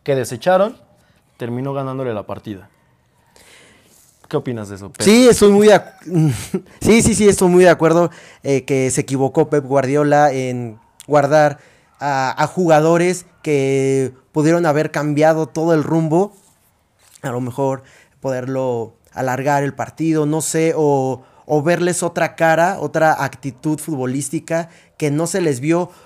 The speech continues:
Speaker 2: o mejor dicho, que se les vio en los últimos tres, cuatro partidos de la Champions, ya en la, en la ronda final. Y, y bueno, para la mala suerte de Pep, no gana, eh, su primer cha-, bueno, la primer Champions con el City,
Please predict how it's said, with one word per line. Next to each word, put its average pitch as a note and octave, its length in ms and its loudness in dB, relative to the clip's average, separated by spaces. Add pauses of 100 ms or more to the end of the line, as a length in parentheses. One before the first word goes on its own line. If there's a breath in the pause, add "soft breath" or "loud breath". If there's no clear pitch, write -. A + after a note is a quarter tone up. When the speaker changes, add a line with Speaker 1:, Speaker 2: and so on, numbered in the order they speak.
(160 loud breath)
Speaker 2:
o C#3 240 0
mejor C#3 300 -4
dicho, D#3 260 -6
que D3 120 -4
se C#3+ 120 -6
les C3 180 -4
vio D#3 280 0
en C#3+ 180 -6
los C3 200 -8
últimos D3+ 440 -6
tres, F#3 220 -4
cuatro E3 320 -6
partidos D3 420 -6
de C3+ 60 -6
la A#2 140 -8
Champions, D#3 520 -8 (320 soft breath)
ya C#3+ 220 -6
en C#3+ 80 -4
la, C3+ 360 -6
en B2 120 -10
la A#2+ 80 -8
ronda C#3+ 280 -6
final. D3 460 -8 (420 soft breath)
Y, C3 420 -6
y D#3 60 0
bueno, C#3 280 -2 (140)
para C#3+ 160 -2
la C#3 100 0
mala D3 240 0
suerte C#3+ 300 -6
de B2+ 160 -6
Pep, D3+ 320 -4 (320 soft breath)
no D#3 260 -2
gana, D3+ 560 -2 (160)
eh, A2 680 -14
su B2+ 360 -12
primer C#3+ 340 -6
cha-, C#3+ 200 -8
bueno, C3+ 340 -6
la A2 560 -10
primer C#3+ 240 -8
Champions C#3 400 -12
con B2+ 140 -12
el A2 100 -14
City, G#3 520 -8